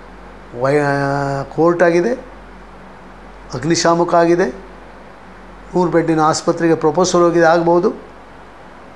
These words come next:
ಬೇರೆ ಎಲ್ಲ ಆಫೀಸ್‌ಗಳಿಗೂ ಜಾಗ ವಿಂಗಡಿಸಿ ಕೊಟ್ಟಿದ್ದೇವೆ. ಅದರ ಕೆಲಸ ಆಗುತ್ತೆ, ಕೂಡಲೇ ಮಾಡ್ಲಿಕ್ಕೆ ಆಗೋದಿಲ್ಲ, ಸ್ವಲ್ಪ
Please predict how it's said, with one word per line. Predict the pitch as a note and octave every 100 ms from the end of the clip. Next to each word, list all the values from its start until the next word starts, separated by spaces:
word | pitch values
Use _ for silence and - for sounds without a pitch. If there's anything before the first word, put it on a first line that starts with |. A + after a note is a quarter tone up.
| - - -
ಬೇರೆ | D#3 F#3+ F#3+ F3 E3 D#3+ D#3 D3+ C#3
ಎಲ್ಲ | D3+ D#3+ F#3+ G#3+ A#3+
ಆಫೀಸ್‌ಗಳಿಗೂ | G#3+ D3 F3 G#3 F3 E3+ E3+ D#3+
ಜಾಗ | D#3+ D#3+ F3+
ವಿಂಗಡಿಸಿ | F3 D#3+ E3 F3 -
ಕೊಟ್ಟಿದ್ದೇವೆ. | E3 D#3 D#3 E3+ A3+ - - - - - - -
ಅದರ | G3 F#3+
ಕೆಲಸ | F#3 F3+ - F4
ಆಗುತ್ತೆ, | G#3 C3+ - - - - - - - - - - - -
ಕೂಡಲೇ | F#3+ G#3
ಮಾಡ್ಲಿಕ್ಕೆ | F#3+ F#3 F#3
ಆಗೋದಿಲ್ಲ, | F3 C#3 -
ಸ್ವಲ್ಪ | - F3